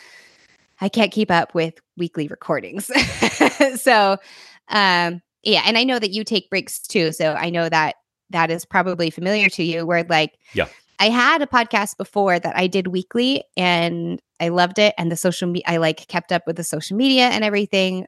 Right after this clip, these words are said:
Speaker 1: But where I'm at now, I love having the opportunity to have my producer be in charge of it, and I can just show up and do my thing and not have to worry about the rest, 'cause it's a lot to juggle.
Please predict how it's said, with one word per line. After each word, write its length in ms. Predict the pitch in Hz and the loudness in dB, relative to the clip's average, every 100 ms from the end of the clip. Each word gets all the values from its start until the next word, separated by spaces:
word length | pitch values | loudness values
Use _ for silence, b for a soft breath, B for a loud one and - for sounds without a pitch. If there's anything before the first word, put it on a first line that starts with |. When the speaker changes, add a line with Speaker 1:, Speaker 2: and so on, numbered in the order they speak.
| - - _ - | -14 -20 _ 0
Speaker 1:
But 340 | 190 175 - | 4 4 0
where 240 | 196 202 202 | -2 0 2
I'm 180 | 190 185 | 2 0
at 180 | 165 | -2
now, 720 | 175 190 233 214 175 170 170 - b b b b b _ - | -2 -2 2 2 2 0 -2 -6 b b b b b _ -4
I 60 | |
love 240 | 190 202 202 | 2 4 4
having 260 | 208 185 185 | 2 0 0
the 100 | - | -2
opportunity 920 | 175 190 208 180 170 165 165 160 - _ - | -2 -4 -4 -2 0 -2 -2 -4 -8 _ -8
to 100 | 170 | -4
have 320 | 165 165 170 | 0 0 0
my 140 | 156 | -4
producer 800 | 156 180 240 262 196 185 175 180 - _ _ _ _ _ - 175 | -4 -4 -2 0 2 4 2 -2 -8 _ _ _ _ _ -14 -6
be 160 | 196 170 | 0 0
in 100 | 170 | -2
charge 340 | - 196 190 | 0 2 2
of 100 | 170 | 2
it, 140 | 165 - | 2 2
and 140 | 165 | -2
I 100 | 160 | -2
can 240 | 156 196 175 | -2 -6 -6
just 280 | 175 160 - | -6 -6 0
show 120 | 160 | 2
up 140 | 156 | 2
and 100 | 156 | -2
do 120 | 160 | -2
my 120 | 160 143 | -2 -2
thing 320 | - 156 147 | 0 0 2
and 80 | 143 | 0
not 180 | 135 160 | 0 -2
have 160 | 160 | -4
to 100 | - | -6
worry 220 | 156 147 | -4 -4
about 220 | 123 104 - | -2 -4 -4
the 80 | |
rest, 420 | 147 92 - - - | -4 -4 -6 -14 -8
'cause 180 | 160 | -6
it's 160 | 165 - | -6 -6
a 60 | 226 | -6
lot 260 | 247 269 | -4 -4
to 80 | - | -6
juggle. 380 | 185 151 123 143 | -12 -12 -10 -10